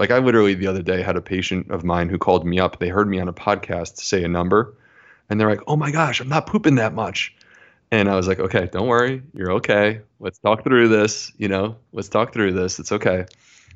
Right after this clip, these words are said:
Um, so I do think that if we were eating a diet enriched, you know, with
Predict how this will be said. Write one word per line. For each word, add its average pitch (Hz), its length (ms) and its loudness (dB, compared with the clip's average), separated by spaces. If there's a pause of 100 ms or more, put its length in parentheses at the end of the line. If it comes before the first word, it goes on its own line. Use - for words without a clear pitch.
(160)
Um, 95 480 -2 (720)
so 113 340 4 (340)
I 151 120 0
do 156 220 -2
think 95 520 -6 (720)
that 104 320 0
if 117 180 -2
we 127 120 0
were 123 220 2
eating 104 640 2
a 95 240 0
diet 95 500 2
enriched, 92 640 2 (260)
you 101 140 2
know, 87 180 4
with 92 400 0